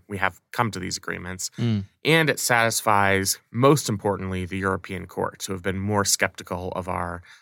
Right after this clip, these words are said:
Speaker 1: surveillance.
Speaker 2: I see.
Speaker 1: Um, but I think, you know, even if there is a Schrems three, uh, you know, that might
Speaker 2: <laughs>
Speaker 1: inform
Speaker 2: I'd say count on it. <laughs>
Speaker 1: Yeah,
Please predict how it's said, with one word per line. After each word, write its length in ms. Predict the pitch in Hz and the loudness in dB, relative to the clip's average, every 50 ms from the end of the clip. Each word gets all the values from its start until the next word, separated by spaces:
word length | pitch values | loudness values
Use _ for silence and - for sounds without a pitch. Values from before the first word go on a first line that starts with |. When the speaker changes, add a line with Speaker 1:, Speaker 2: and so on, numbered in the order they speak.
| _ _ | _ _
Speaker 1:
surveillance. 760 | - - 104 95 90 90 82 65 - - - - - - - _ - - - - | -6 -2 0 0 0 0 -2 -4 -6 -8 -8 -6 -4 -6 -6 _ -12 -14 -6 -4
Speaker 2:
I 60 | 110 | -4
see. 160 | 110 - 113 | -2 0 2
Speaker 1:
Um, 240 | 117 110 98 95 95 | 4 4 4 4 4
but 100 | 104 117 | 4 4
I 80 | 123 | 4
think, 320 | 123 - 143 131 123 - - - - - _ _ _ _ _ | 4 4 4 2 2 0 -8 -18 -20 -20 _ _ _ _ _
you 60 | - | -2
know, 140 | 113 98 92 | 0 0 0
even 180 | - 143 147 175 | 0 2 2 2
if 120 | 147 - | 2 4
there 140 | - 165 170 | 4 6 6
is 120 | 175 160 - | 6 6 4
a 60 | 120 | 4
Schrems 580 | 104 - - - 147 139 131 127 117 - - - | 2 2 2 4 4 4 4 4 2 0 0 0
three, 500 | - 143 147 143 131 120 113 113 120 120 - - | 2 4 6 6 8 8 6 6 4 2 -2 -2
uh, 380 | - 113 110 110 107 98 98 101 - - _ _ | 0 2 4 4 4 4 2 0 -4 -10 _ _
you 140 | - 123 117 | -6 -4 -4
know, 320 | - - 104 104 101 101 92 95 | -2 -2 -2 -2 -2 -4 -2 0
that 180 | - 123 127 | 2 2 2
might 220 | 123 123 120 110 95 | 4 4 4 4 4
Speaker 2:
<laughs> 0 | |
Speaker 1:
inform 400 | 110 110 160 151 135 120 117 117 | 4 4 4 4 6 6 6 6
Speaker 2:
I'd 80 | 120 | 6
say 220 | 117 - - 151 135 | 8 8 8 8 6
count 340 | - - - 139 131 127 117 | 6 4 4 4 6 6 6
on 180 | 110 98 98 | 4 4 4
it. 200 | 98 104 104 - - | 2 0 -2 -2 0
<laughs> 240 | 208 240 247 226 185 | 0 2 4 6 8
Speaker 1:
Yeah, 600 | 214 285 311 254 180 139 - 214 - - 196 | 8 8 8 8 8 8 6 6 6 6 4